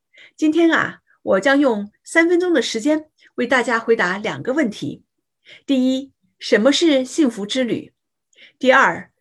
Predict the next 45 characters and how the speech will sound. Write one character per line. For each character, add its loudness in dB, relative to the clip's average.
学 -2
习 2
这 0
门 2
课 -2
对 0
你 -4
有 0
什 -10
么 -14
帮 -6
助？ -10
首 4
先， 2
幸 0
福 0
之 0
旅 -2
是 4
哈 -2
佛 -6
最 -2
受 0
欢 2
迎 -2
的 -2
幸 -2
福 -2
课 -4
教 -4
授 -6
泰 0
勒· 0
本· -2
沙 -2
哈 -4
尔 -2
创 -8
建 -4
的。 -14
沙 2
哈 2
尔 2
教 0
授 -4